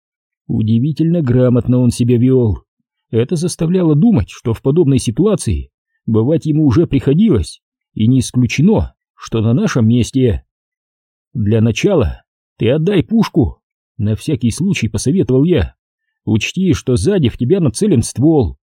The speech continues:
Одно необдуманное движение, и твоя дама сегодня будет спать, может быть, и не одна, но без тебя». «Я все понял, дважды повторять не надо,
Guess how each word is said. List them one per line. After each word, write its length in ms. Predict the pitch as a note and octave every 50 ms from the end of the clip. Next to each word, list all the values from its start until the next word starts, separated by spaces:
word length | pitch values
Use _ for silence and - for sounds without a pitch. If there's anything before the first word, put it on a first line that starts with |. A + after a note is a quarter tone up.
| _ _ _ _ _ -
Одно 320 | A#2+ A2+ A2 G2+ E3 G3+
необдуманное 640 | F#3+ F#3 F3+ D3+ B2 C#3+ G#3 G3 F#3 E3+ E3 D#3 D3
движение, 680 | A#2+ B2+ D3 B2+ E3 A#3 G#3+ D3+ A2 D#2+ C2 C2 - _ _ _ _ _ _
и 160 | - - A2 A2
твоя 340 | - A2+ B2 C3+ D3 C#3+
дама 500 | C3 D3 E3+ E3 D3+ C#3+ B2 F2 C#2 B1+ - _ _ _ _
сегодня 500 | _ - - - G#2+ A2+ D3 D#3 D3+ D#3+
будет 280 | C#3+ D#3 E3+ D#3 C#3+ -
спать, 320 | - - G#3 G#3+ - -
может 260 | A#2+ D#3+ G3+ D3 D3+ D#3+
быть, 200 | F3 F#3 C3 -
и 60 | B2+
не 100 | D3+ F#3+
одна, 480 | F#3+ D#3 A#2 D3+ G#3 A3 D3+ - - - _ _ _ _ _
но 160 | A2+ B2+ F3+
без 220 | G#3 A3 - -
тебя». 500 | - B2 A2+ B2+ C3 C3+ C3+ A2+ F2+ - - _ _ _ _ _ _ _ _ _ _ _ _ _
«Я 580 | - - - A2+ A2+ A#2+ B2+ B2+ C#3 C#3 D#3 D#3
все 200 | - - G3 F3
понял, 500 | - - G#3+ A#3 A3 G#3+ F#3+ B2+ F2 - _ _ _ _ _ -
дважды 400 | A2 A2 C3 D#3 D#3+ A2 A#2 D3+
повторять 460 | - E3+ - - F3 F#3 F3+ C#3+ C#3
не 80 | D3
надо, 400 | F3+ A3 A3+ G#3+ G3 D3+ G2+ -